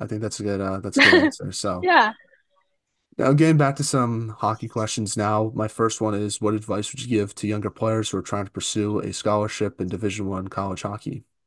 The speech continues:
Speaker 2: I think just always keep grinding, like, even when no one's watching, keep pushing, keep grinding.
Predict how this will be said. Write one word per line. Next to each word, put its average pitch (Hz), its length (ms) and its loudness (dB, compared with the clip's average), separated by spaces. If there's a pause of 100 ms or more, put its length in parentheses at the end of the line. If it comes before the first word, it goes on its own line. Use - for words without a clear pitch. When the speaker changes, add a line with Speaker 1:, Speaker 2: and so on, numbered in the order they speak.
(1800)
Speaker 2:
I 233 140 0
think 285 320 -4 (140)
just - 360 -8 (1160)
always 226 340 2
keep 226 240 -6
grinding, 196 460 0
like, 180 260 -2 (640)
even 226 380 0
when 214 140 0
no 202 100 0
one's 202 180 -2
watching, 180 760 0
keep 202 240 -4
pushing, 196 400 6 (240)
keep 208 180 -2
grinding. 180 760 0